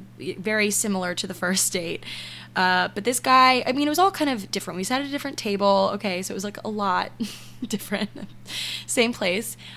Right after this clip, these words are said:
Um, I ordered a different meal, and, like, you know, I kinda spiced it up a little bit. And they, they were just night and day in the sense that this second guy was very, he was shy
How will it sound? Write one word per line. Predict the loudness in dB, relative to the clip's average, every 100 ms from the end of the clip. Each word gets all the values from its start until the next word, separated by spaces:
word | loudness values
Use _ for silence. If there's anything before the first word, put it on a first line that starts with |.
| -4
Um, | 0 2 0 0
I | 2
ordered | 2 0
a | -2
different | -4 -2 -2 -2 -4 -6 -10 -20 -20 -18 -6
meal, | -2 0 0 -2 -4
and, | -4
like, | -6 -6
you | -6
know, | -4
I | -4 -6
kinda | -8 -6 -4 -2
spiced | -2 -4 -4 -6
it |
up | -8 -6
a |
little | -8 -8 -8
bit. | -8 -8 -12 -16 -10 0
And | 2 2 0 -4 -10 -8
they, | 2 2
they | 4 4
were | 4
just | 2 2
night | 2 2
and | -2
day | 0 -2 -2 -4
in | -4
the | -2
sense | -2 -4
that | -6
this | -6
second | -4 -4 -4 -6
guy | -2 -2 -2 -6 -14 -20 -20 -20 -20 -18 -6
was | -4 -2
very, | -2 0 0 0 -4 -12 -20 -20 -16
he | -4 -2
was | 0 0
shy | 4 6 6 4 4 0 0